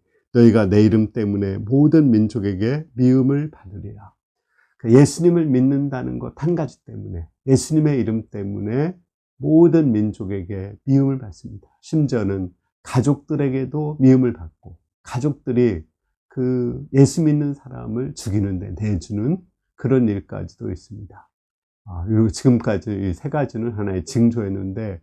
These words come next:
끝이라는 것을 더 분명하게, 확실하게 알 수 있는 것이 있습니다. 그것은 천국 복음이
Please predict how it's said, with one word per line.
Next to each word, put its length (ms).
끝이라는 560
것을 220
더 220
분명하게, 920
확실하게 580
알 100
수 160
있는 160
것이 180
있습니다. 500
그것은 540
천국 480
복음이 560